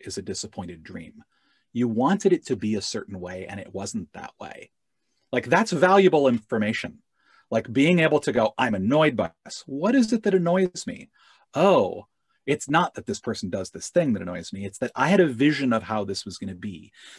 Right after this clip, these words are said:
This was gonna be smooth or easy, or it was gonna ha-, and, and it's not that way right now.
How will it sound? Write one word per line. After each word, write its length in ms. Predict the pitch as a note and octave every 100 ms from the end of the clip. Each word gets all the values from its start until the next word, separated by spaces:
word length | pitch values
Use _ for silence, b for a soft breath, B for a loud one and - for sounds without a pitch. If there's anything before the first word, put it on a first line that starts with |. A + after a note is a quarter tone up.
| _
This 200 | A#2+ A2
was 100 | G#2+
gonna 160 | A2+ G#2+
be 100 | G#2
smooth 720 | - C#3 C#3 C3 A2 F2+ G2
or 160 | G2 A2+
easy, 580 | C3 C#3 A2 G2 E2+ -
or 280 | G2+ F#2+ F#2
it 60 |
was 120 | G#2
gonna 140 | A2+ G#2
ha-, 220 | A#2 A2
and, 180 | A2 G#2+ -
and 180 | C3 C3+
it's 160 | -
not 340 | C3+ D3 D#3 C3
that 220 | A#2 -
way 160 | G#2+
right 280 | G2+ G2+ G2+
now. 340 | F3+ G3+ -